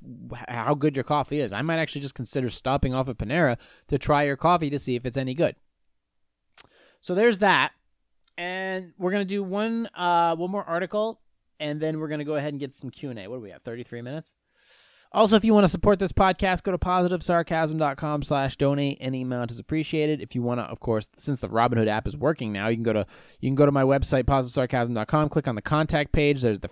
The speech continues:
there's the Cash App, and of course, there's the Robinhood app, which you get a free stock, and I get a free stock, and then you can sell that stock, and you can make money.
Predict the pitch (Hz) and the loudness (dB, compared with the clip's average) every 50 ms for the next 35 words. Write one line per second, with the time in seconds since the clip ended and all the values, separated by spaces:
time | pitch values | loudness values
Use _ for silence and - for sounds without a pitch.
0 | - - - 127 117 110 98 - - - - 170 170 170 170 - - 180 170 175 | -14 -16 -4 -2 -2 -2 -2 -4 -8 -2 2 4 4 4 4 4 4 4 6 4
1 | 170 - - - - - - - - - 156 156 156 156 151 127 - 160 143 - | 2 0 -4 -12 -14 -20 -20 -20 -14 -4 0 2 2 2 2 4 4 4 4 4
2 | 151 135 123 131 123 123 117 117 113 104 107 95 85 85 - - - 110 104 - | 2 -2 0 0 0 2 2 2 2 0 0 0 -2 -4 -6 -4 -4 -4 -4 -2
3 | - 110 123 113 101 - - - - 170 175 170 - - - 156 147 151 147 147 | -4 -2 -2 -2 -2 -2 -8 -4 0 2 2 2 2 0 0 2 2 2 2 0
4 | 123 - - 135 143 165 151 131 107 - - - - 101 98 - - 98 92 101 | -4 -4 -2 -2 -2 0 0 -2 -4 -6 -10 -10 -10 -8 -8 -6 -4 -4 -4 -4
5 | 117 - 104 101 101 107 104 98 - - 147 170 165 170 165 - - 190 202 208 | -4 -4 -6 -6 -6 -6 -8 -10 -4 -2 0 0 0 -2 -4 -4 -4 -4 -4 -4
6 | 208 220 233 226 262 277 262 277 320 294 - - | -6 -10 -8 -6 -6 -6 0 0 0 0 0 -4